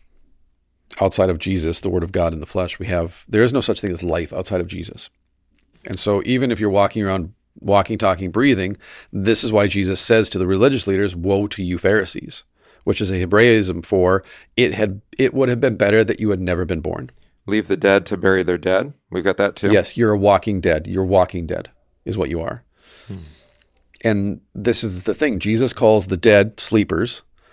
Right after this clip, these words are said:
Speaker 1: and calls the living dead. <laughs>
Speaker 2: Which,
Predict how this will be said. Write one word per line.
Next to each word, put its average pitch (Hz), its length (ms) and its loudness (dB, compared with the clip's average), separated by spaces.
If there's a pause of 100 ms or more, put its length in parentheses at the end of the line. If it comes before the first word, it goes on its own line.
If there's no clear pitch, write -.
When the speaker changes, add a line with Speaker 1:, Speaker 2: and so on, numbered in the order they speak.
(140)
Speaker 1:
and 107 180 0
calls 104 300 4
the 92 80 2
living 92 360 2
dead. 82 320 2 (560)
<laughs> - 440 -8 (2500)
Speaker 2:
Which, 151 300 6